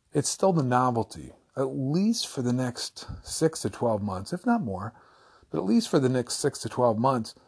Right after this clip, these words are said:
the novelty is very strong for people to use the message on their Facebook to get back. And the open rates are, I think it's like,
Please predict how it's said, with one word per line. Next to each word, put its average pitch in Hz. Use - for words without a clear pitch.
the 120
novelty 160
is 107
very 120
strong 131
for 120
people 131
to 110
use 127
the 107
message 110
on 143
their 170
Facebook 170
to 120
get 107
back. 127
And 139
the 131
open 180
rates 113
are, 101
I 131
think 233
it's 185
like, -